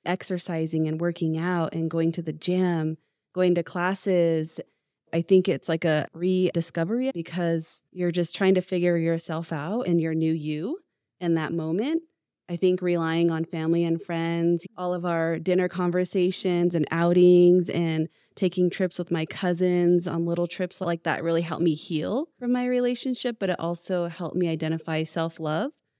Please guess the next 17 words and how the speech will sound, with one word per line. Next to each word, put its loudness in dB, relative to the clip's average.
And 2
then 2
also 0
community, -2
being 2
involved 0
in 0
different -6
things, -2
carving 2
out -2
time -2
for -6
things 2
that -2
I -2
really -2